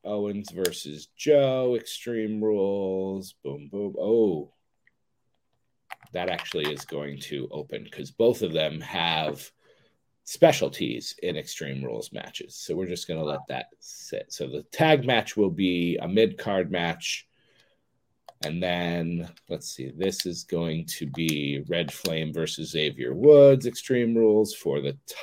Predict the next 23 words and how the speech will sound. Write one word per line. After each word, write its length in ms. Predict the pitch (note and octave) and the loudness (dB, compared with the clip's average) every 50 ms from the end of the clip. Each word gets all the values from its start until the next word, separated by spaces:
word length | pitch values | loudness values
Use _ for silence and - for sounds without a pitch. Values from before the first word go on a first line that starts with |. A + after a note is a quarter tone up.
| - - - | -12 -4 0
title. 1120 | D3 C#3+ C3+ C3 B2+ A#2+ B2+ B2 A#2+ A#2+ A#2 A2+ A2+ A2 A2 A2 A2 G#2+ G#2+ G#2 G#2 - _ _ _ _ _ _ _ _ _ _ _ _ _ _ _ _ | 2 4 6 6 6 6 6 4 4 4 4 4 4 4 4 4 4 2 2 0 -2 -6 _ _ _ _ _ _ _ _ _ _ _ _ _ _ _ _
Do 120 | - G2 F#2+ | 2 4 4
I 120 | G2 G2+ | 4 4
want 440 | F#2+ G2 A#2+ C3+ D3 D#3+ - - - | 4 4 6 6 6 6 4 0 0
interference? 1200 | C#3+ C#3+ C#3+ C#3 C3+ - - B2+ A2+ G2 E2 D2+ C#2+ C#2 - - - - - - - - - - - _ _ _ _ _ - - - - - _ _ _ _ _ _ _ _ _ _ _ - - - _ - - - - - _ _ _ _ _ _ _ _ - | 0 2 2 2 0 2 2 2 4 4 2 0 -4 -6 -8 -10 -10 -8 -8 -10 -12 -14 -18 -20 -20 _ _ _ _ _ -20 -20 -20 -20 -20 _ _ _ _ _ _ _ _ _ _ _ -16 -16 -16 _ -20 -20 -20 -20 -20 _ _ _ _ _ _ _ _ -6
I 60 | - | -2
had 200 | - A#2 A#2 A2+ A2 | 2 4 4 4 2
to 40 | |
sign 500 | A2 - - D3 D3 D3+ D3+ D3 D3 D3+ | 2 4 6 6 8 8 8 8 6 4
someone 840 | C#3 - - C#3+ B2+ B2 A#2 A2+ A2+ A2 G#2 G2+ G#2+ A2+ A2+ - - _ - - - - - - | 2 2 4 6 6 6 6 6 6 6 6 6 4 0 -2 -6 -14 _ -20 -20 -20 -20 -14 -8
to 100 | - G2+ | -4 0
run 240 | G2+ A#2 A#2 B2 B2 | 2 4 4 4 4
interference 720 | B2 B2 B2 A#2+ - - C3 A#2+ A#2+ A#2+ A#2+ A2+ A2+ - | 4 4 2 0 0 0 0 2 2 2 0 0 0 0
on 180 | A2+ G#2+ G#2+ G2+ | 0 2 2 0
my 120 | G2+ G2 | 0 -2
champion, 640 | F2+ - - - A#2 A2 G#2+ - A#2 A2 A2 G#2+ G#2 | -2 -2 -2 -2 0 -2 -2 0 2 2 2 2 2
the 80 | G2 F#2+ | 0 0
Red 260 | G2 G2+ G2+ F#2+ - | 0 0 0 -2 -4
Flame. 600 | - - - G#2 G2+ F#2 D#2 D2+ D2+ C#2+ D#2 E2 - _ _ _ _ _ _ _ - - - - - - - - - - - - _ _ _ _ - | -6 -2 0 0 2 2 2 0 -2 -4 -6 -8 -12 _ _ _ _ _ _ _ -18 -18 -18 -18 -20 -20 -20 -20 -20 -20 -20 -20 _ _ _ _ -10
So 220 | - - F#2+ E2 | -2 2 2 4
I 140 | E2+ F2 F2+ | 4 4 2
have 160 | G#2 F#2 - | 0 -2 -2
signed 720 | - - C#3+ C3+ C3+ C3 A#2+ G#2 F#2+ F2+ G2 F#2+ G2 - | 0 2 4 4 4 4 4 2 2 2 0 -2 -4 -6